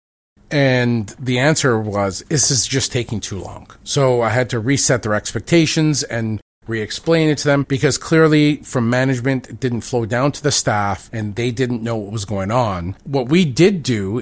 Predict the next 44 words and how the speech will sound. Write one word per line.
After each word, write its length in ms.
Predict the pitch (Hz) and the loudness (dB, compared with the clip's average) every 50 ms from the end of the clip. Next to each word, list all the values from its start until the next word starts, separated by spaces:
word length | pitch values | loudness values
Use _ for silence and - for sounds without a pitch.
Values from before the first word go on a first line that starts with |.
| - | -4
is, 360 | - 123 120 113 107 98 90 - | -4 -4 -2 -2 -2 -2 -4 -6
as 260 | - 110 120 110 - | -4 -4 -4 -2 -2
a 60 | 113 | -4
company, 360 | - - 175 185 - 139 113 107 | -2 0 -2 0 0 -2 -2 -2
we 60 | 107 | -2
have 120 | 101 101 104 | -2 -4 -4
a 40 | |
policy 420 | - - 127 113 107 101 - - 104 | -4 -2 0 0 0 0 -2 -6 -6
that 120 | 90 92 87 | -6 -8 -8
we 100 | 90 87 | -6 -6
listen 360 | 98 120 143 139 - 143 123 | -2 -2 -2 -2 -2 -4 -6
to 100 | - 95 | -6 -6
the 80 | 107 | -8
feedback 560 | 98 - 107 101 87 85 98 95 95 92 - 113 | -8 -8 -8 -8 -6 -4 -4 -4 -4 -6 -8 -8
and 120 | 95 95 | -8 -6
we'll 160 | 95 90 85 - | -6 -8 -8 -10
tweak 320 | - - 160 147 - - - - | -6 -4 -4 -4 -4 -8 -14 -4
things 340 | - 139 131 120 117 107 - | -2 -2 0 0 -2 -4 -4
as 420 | - - 120 113 107 104 104 95 98 | -6 -2 -2 -2 0 -2 -4 -6 -4
reasonable, 640 | 107 117 120 - - 101 92 80 76 73 76 - - - | -4 -4 -4 -2 -4 -4 -6 -6 -10 -12 -16 -18 -18 -12
uh, 180 | - 123 117 110 113 | -8 -8 -6 -6 -6
like, 200 | 117 113 107 - | -6 -8 -6 -6
when 120 | 113 110 110 | -4 -4 -4
it's 260 | 104 - - - - | -6 -8 -10 -10 -6
reasonable. 600 | 113 131 151 139 104 98 82 76 78 87 123 - _ _ _ _ _ _ _ | -2 0 0 0 0 -4 -6 -8 -8 -10 -10 -12 _ _ _ _ _ _ _
And 300 | - 165 165 165 160 151 | -2 2 2 4 4 2
we 160 | 143 151 151 147 | 2 2 0 2
basically 520 | 131 151 151 151 - - 139 135 139 135 | 2 2 2 2 2 -2 -4 -2 -4 -2
said, 280 | - - 185 156 127 110 | 0 2 2 0 0 0
You 100 | 113 123 | -2 -2
know 120 | 131 123 | -2 -2
what? 260 | 117 123 139 190 - - _ _ _ _ _ _ - | -2 0 -2 -2 -2 -6 _ _ _ _ _ _ -6
I 100 | 120 120 | -4 0
now 240 | 120 123 127 123 127 | 2 2 2 2 2
assign 420 | 120 - - 135 131 135 139 135 | 2 2 2 2 4 4 2 2
to 120 | - - 117 | 0 -2 -4
one, 380 | 113 127 131 131 135 143 104 | -2 0 0 2 0 0 -2
one 160 | 120 127 135 147 | -2 -2 0 0
of 60 | 156 | 2
my, 200 | 147 139 135 131 | 2 0 0 -2
my 280 | - - 131 117 110 | -4 -6 -6 -6 -6
staff 540 | 104 - - - 170 151 123 120 123 120 - | -6 -6 -4 -2 0 0 0 0 -2 -4 -6
the 80 | - 117 | -8 -8
responsibility 920 | 110 - - - 131 120 - - 117 123 139 147 135 120 98 101 101 113 | -6 -6 -4 -2 -2 -2 -2 -4 0 2 2 2 2 0 -2 -2 -6 -6